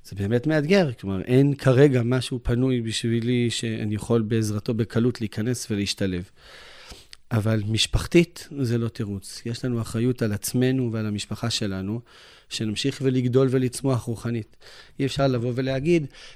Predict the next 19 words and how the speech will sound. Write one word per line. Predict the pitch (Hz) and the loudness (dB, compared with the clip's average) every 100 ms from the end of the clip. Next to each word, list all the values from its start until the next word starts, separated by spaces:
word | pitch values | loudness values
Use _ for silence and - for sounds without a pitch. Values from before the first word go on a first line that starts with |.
| - | -2
"אין | 131 135 | 4 6
לי | 156 | 6
פה | 143 123 | 4 0
כרגע | 123 127 139 | 4 6 6
כלים, | 135 147 139 170 143 | 4 2 4 4 4
אז | 113 | 0
אני | 117 113 110 107 110 98 - - - - - _ _ _ _ _ _ _ | 0 0 0 0 -2 -4 -10 -20 -20 -20 -20 _ _ _ _ _ _ _
פעם | - 131 127 | 0 2 4
בחצי | 107 - - 117 | 0 -2 -2 -2
שנה | - 107 | -2 -2
אני | 104 98 | -2 -4
אעשה | - 104 | -6 -6
משהו." | 98 95 98 - _ - _ _ _ | -4 -6 -8 -12 _ -20 _ _ _
אין | - 123 - 127 | -16 -14 -8 -6
אתה | 127 127 | -2 0
בן | 120 | 0
חורין | 117 123 117 123 | 0 0 2 2
להיבטל | 117 110 107 117 | 2 0 -2 -2
ממנה. | 110 107 98 95 | 0 -2 -2 -4